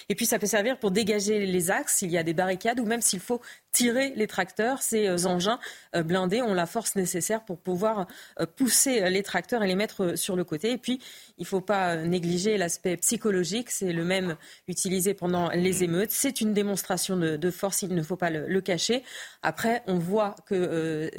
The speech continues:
on l'a vu hier, euh, tout au long de la journée, auprès des blindés, les forces de l'ordre n'ont pas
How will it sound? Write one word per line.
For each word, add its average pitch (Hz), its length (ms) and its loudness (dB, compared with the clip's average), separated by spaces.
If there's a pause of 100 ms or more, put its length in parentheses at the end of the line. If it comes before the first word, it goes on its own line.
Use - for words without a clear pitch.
(160)
on 160 60 -2
l'a 165 120 0
vu 170 120 -4
hier, 185 420 0
euh, 165 140 -2
tout - 220 -10
au 175 40 -2
long 170 120 0
de 170 40 0
la 160 120 0
journée, 170 340 0 (240)
auprès 196 300 0
des 190 100 2
blindés, 175 340 0
les 208 120 0
forces 165 240 -4
de 175 80 2
l'ordre 185 200 2
n'ont 180 200 2
pas 202 200 0